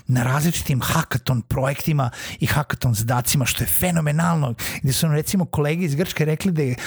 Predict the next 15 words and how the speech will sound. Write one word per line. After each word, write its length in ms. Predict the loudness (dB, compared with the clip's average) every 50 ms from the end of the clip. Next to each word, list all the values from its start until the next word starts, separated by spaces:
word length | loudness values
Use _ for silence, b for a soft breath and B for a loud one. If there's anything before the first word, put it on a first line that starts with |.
| B B B B B
Evropska 420 | -2 -2 0 0 0 -2 -2 0 0
unija 280 | 0 2 2 0 0
organizovala 580 | 0 0 0 0 2 2 2 2 2 2 0 0
hakaton 520 | 0 0 0 0 0 -2 -2 0 2 2
vezano 340 | 4 4 4 4 4 2 2
za 200 | 2 2 0 0 0 B B B B B B
koronavirus, 760 | -4 -2 0 2 2 2 2 2 2 2 2 0 -2 -2 B B B B B
na 100 | B -2
kojem 300 | -2 0 0 0 2 2
je 80 | 2 2
učestvovalo 480 | 0 -2 0 0 -2 0 0 0 0 0
preko 540 | -4 _ -6 -6 -6 -6 _ _ -2 -2 0
dvadeset 580 | 0 2 0 2 2 2 2 2 2 2 2
sedam 420 | 2 2 2 2 2 2 2 0 0
hiljada 600 | 0 -2 0 0 2 2 2 2 0 0 -2